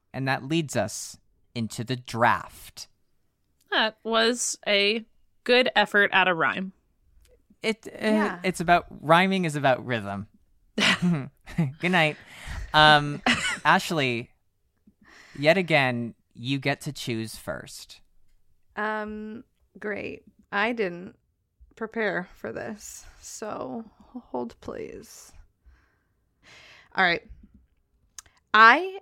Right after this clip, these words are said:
Speaker 3: am going to start off
Speaker 1: Mm-hmm.
Speaker 3: with Yuma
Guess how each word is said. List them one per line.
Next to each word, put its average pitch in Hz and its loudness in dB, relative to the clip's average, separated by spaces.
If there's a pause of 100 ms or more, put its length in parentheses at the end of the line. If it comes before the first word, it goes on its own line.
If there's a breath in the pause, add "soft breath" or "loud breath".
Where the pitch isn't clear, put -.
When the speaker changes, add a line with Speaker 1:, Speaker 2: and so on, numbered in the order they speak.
Speaker 3:
am 254 -2
going 208 0
to 196 -6
start - 0
off 190 0
Speaker 1:
Mm-hmm. 110 -6
Speaker 3:
with 175 -2 (1300)
Yuma 175 -6